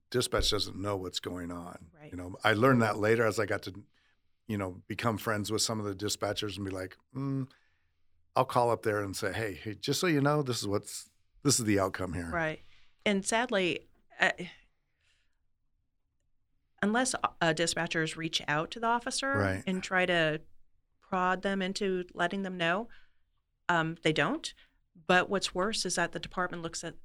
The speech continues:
Speaker 2: or well, our, our, uh, personal department communications looks at that as, um, uh, not good messages that they aren't supposed to be asking.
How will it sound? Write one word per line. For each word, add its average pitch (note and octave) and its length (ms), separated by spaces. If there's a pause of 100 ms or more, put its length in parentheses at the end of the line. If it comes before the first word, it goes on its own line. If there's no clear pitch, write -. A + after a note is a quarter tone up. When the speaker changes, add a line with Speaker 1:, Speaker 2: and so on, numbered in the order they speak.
Speaker 2:
or E3+ 60
well, D#3 340
our, E3 220 (480)
our, D#3 260
uh, C#3+ 180 (460)
personal D#3+ 260
department C#3+ 400
communications D#3 580 (320)
looks F3+ 260
at F3+ 240
that D#3+ 280
as, D3+ 460
um, D3 380 (2250)
uh, F#3 640
not G3 840 (280)
good G3 200
messages - 720
that D3+ 300
they D#3+ 420
aren't D3+ 360
supposed - 500
to - 60
be D3 140
asking. - 520